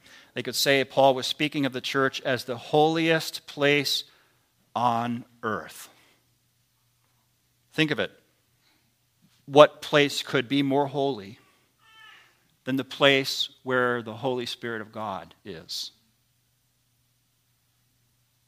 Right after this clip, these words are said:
Paul, who re-, later confirmed the same understanding in the second letter to the church in Corinth, same, same people, same,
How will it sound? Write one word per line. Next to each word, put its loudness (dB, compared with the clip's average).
Paul, 0
who -8
re-, 2
later 0
confirmed -2
the -4
same -2
understanding -2
in -6
the -10
second 0
letter -2
to -18
the -16
church -10
in -10
Corinth, -12
same, -8
same -10
people, -12
same, -10